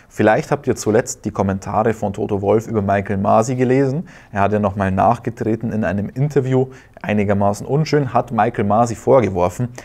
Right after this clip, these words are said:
überhaupt nicht auf andere Meinungen gehört zu haben, ein kompletter Sturkopf gewesen zu sein. Und das ist relativ lustig, wenn man bedenkt, was Nils Wittig nachgesagt wird. Nils Wittig ist vom Auftreten her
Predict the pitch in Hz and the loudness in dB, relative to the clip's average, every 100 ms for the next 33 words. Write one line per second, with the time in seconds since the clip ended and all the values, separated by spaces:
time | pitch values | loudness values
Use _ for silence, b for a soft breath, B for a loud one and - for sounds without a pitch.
0 | B - 110 104 - 170 - - 147 - | B -4 0 2 2 0 0 -6 -6 -2
1 | 107 - 107 117 101 101 101 101 95 95 | -2 0 -2 0 0 0 0 -2 -2 -4
2 | 98 110 - 113 110 107 117 B B B | 2 0 2 0 2 2 0 B B B
3 | B 95 82 107 107 120 107 - 123 131 | B -8 -4 0 2 2 0 2 2 4
4 | 117 - 110 110 107 107 107 107 107 - | 0 0 2 2 2 -2 0 2 2 0
5 | B B B - 98 - - - 135 135 | B B B -6 -4 0 0 0 -4 -4
6 | 135 - 110 147 - 156 - 110 104 101 | -4 -4 -2 -2 -2 -6 -2 -2 -2 -2
7 | 98 107 208 - B B 101 104 - - | -2 0 -2 -6 B B -4 -2 -4 -6
8 | 110 113 107 135 143 101 98 90 92 - | -2 -2 -2 -4 -4 -4 -2 -2 -4 -10
9 | - 95 - - 190 - - b b 110 | -8 -8 -10 -10 -8 -8 -12 b b -2
10 | 117 120 143 147 143 143 B B - 120 | 0 2 0 0 -6 -8 B B -8 -8
11 | - 101 - 107 131 - 110 110 107 104 | -8 -8 0 2 2 -2 -6 -4 -6 -6